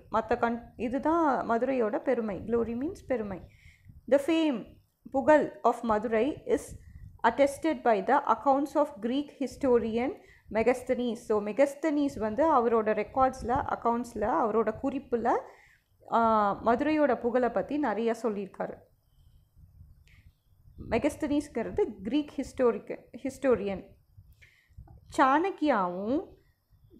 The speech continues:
சாணக்கியா was சந்திரகுப்தாஸ் மினிஸ்டர். So,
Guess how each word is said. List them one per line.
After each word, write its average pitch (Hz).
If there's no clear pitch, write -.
சாணக்கியா 302
was 233
சந்திரகுப்தாஸ் 269
மினிஸ்டர். 240
So, 240